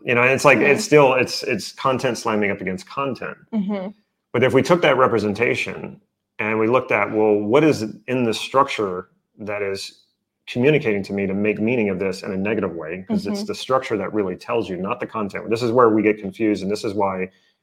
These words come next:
Speaker 1: N L P is so amazing, is because it's counterintuitive. We think that the content of our internal representations or the content of our memories is what causes us to feel a certain way,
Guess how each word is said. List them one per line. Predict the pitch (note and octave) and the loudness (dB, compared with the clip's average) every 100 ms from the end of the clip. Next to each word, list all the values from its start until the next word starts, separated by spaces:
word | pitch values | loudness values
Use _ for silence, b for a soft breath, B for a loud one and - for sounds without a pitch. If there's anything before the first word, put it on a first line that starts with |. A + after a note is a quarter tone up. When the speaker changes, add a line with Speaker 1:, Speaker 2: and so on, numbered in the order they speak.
| _ - | _ -4
Speaker 1:
N | A#2+ | -2
L | A2 | 2
P | A2+ | 2
is | G2+ | 2
so | - G#2+ | 0 -4
amazing, | F#2 B2+ C3+ G#2+ G#2+ | 2 2 2 0 -2
is | G2+ | -4
because | A2 A#2 G#2 F#2+ - b b _ - | -6 -2 -2 -2 -6 b b _ -4
it's | G#2+ - | -4 -4
counterintuitive. | - C#3+ B2+ G#2+ F#2+ C3 F#2+ F2 - | -4 0 2 0 0 0 0 -4 -4
We | G#2+ | -2
think | A2 - D3 C3 - | -4 -2 -2 -2 -6
that | G2+ | -10
the | |
content | - - - C#3+ D3 A#2+ F#2+ F#2 _ _ _ - | -12 -8 -2 0 -2 -4 -8 -10 _ _ _ -6
of | G#2+ | -2
our | G#2 A2 | 0 0
internal | G#2+ A#2 G#2+ | -2 -2 -2
representations | G2 G2 G2 F#2+ F#2+ F#2 F#2 F#2 F#2 - - _ _ _ | -2 -4 -6 -6 -6 -6 -8 -10 -10 -14 -20 _ _ _
or | - F#2 F#2+ | -10 -8 -8
the | |
content | G2 A#2 G#2+ A2 | -6 -4 -2 -2
of | G2 | -4
our | F#2+ | -2
memories | F#2+ G2 F2+ F2 - - | -2 -2 -4 -6 -10 -8
is | G2 | -6
what | F#2+ F#2 | -6 -6
causes | - A2+ G#2 G2 | -4 -2 -2 -4
us | F#2 | -6
to | F#2 | -6
feel | B2+ C3 | 0 2
a | A2 | 2
certain | G2 F2+ | -2 -6
way, | F2 E2+ | -8 -10